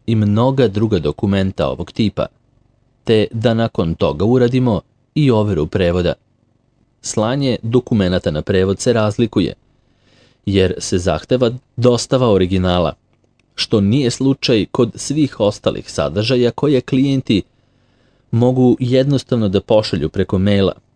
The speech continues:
a isto tako i da ih dobiju po završetku obrade.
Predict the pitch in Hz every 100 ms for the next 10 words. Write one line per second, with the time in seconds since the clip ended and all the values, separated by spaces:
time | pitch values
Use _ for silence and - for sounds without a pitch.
0 | _ _ _ _ _ _ 110 123 131 143
1 | - 127 - 135 - 127 120 101 101 110
2 | 92 67 110 107 - 127 131 110 - -
3 | - 120 98 98 104 85